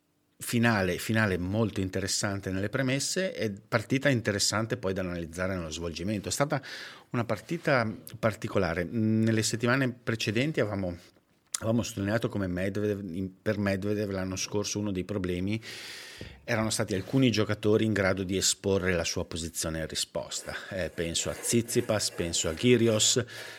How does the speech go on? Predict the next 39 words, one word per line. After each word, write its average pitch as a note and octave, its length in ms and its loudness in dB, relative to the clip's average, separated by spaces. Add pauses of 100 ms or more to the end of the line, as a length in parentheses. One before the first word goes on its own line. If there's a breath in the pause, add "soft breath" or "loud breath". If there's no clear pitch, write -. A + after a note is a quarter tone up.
(160 loud breath)
penso G#2 360 0
ad F#2+ 140 0
altre G2+ 240 0
situazioni A2 720 2
dove F2+ 200 2
la E2 160 0
posizione G2 500 -2
in F#2 60 0
risposta F#2 640 -2
era F2+ 180 -2
stata - 240 -4
esposta A2+ 460 2
come E2+ 460 -2
c-, - 120 -12 (520)
prendendo G2 380 0
la E2+ 120 2
rete E2 280 0
molto E2+ 280 -4
rapidamente G#2 760 -2
a F2+ 80 2
s-, - 140 -6
a C#2+ 380 -12
seguito D#2+ 380 -2
del D2+ 80 -4
servizio, G2 560 -2
accorciando, G2+ 800 -2 (300 loud breath)
allungando E2+ 480 -2
le D#2 80 -2
traiettorie, E2+ 500 0
come F2 180 -2
ha D#2+ 80 -2
fatto - 280 -6
Korda F2 300 -2
in E2 100 -4
Australia, G#2 560 0
variando E2+ 460 -4
continuamente F2 520 -4
il B2 60 2
gioco, A2 380 0